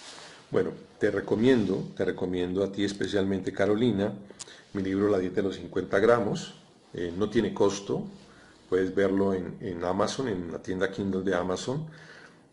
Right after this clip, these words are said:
Descárgate la aplicación Kindle de Amazon, busca La dieta de los cincuenta gramos, que fue mi primer libro, y vas a encontrar mi experiencia personal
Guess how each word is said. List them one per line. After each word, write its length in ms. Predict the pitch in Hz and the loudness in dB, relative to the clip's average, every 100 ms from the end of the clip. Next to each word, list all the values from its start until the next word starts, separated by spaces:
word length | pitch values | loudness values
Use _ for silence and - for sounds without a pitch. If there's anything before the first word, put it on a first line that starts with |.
| - | -8
Descárgate 600 | 95 - 107 104 101 101 | -4 0 2 2 2 2
la 60 | 95 | 0
aplicación 500 | 98 90 90 98 98 | -2 -4 -2 -4 -2
Kindle 320 | 113 107 107 | -2 0 2
de 140 | 117 | 2
Amazon, 360 | 113 117 110 98 | 4 2 0 -2
busca 320 | 98 - 107 | -2 0 2
La 120 | 110 | 4
dieta 200 | 104 101 | 2 2
de 60 | 113 | -2
los 100 | 101 | -2
cincuenta 420 | 104 101 101 101 | -4 -2 -2 0
gramos, 320 | 101 104 107 | 2 0 -2
que 120 | - | -6
fue 140 | 92 90 | -4 -4
mi 120 | 92 | -6
primer 320 | - 92 104 | -4 0 2
libro, 460 | 120 127 117 147 - - - - - | 4 4 2 0 -4 -16 -20 -20 -6
y 120 | 180 | 2
vas 180 | 180 156 | 4 6
a 40 | |
encontrar 520 | 156 151 120 117 95 101 | 4 2 2 4 2 2
mi 120 | 107 | 0
experiencia 600 | - - 90 90 90 98 | -2 -2 -2 -2 -4 -4
personal 760 | - 101 95 104 101 90 85 | 0 0 0 -2 0 0 -2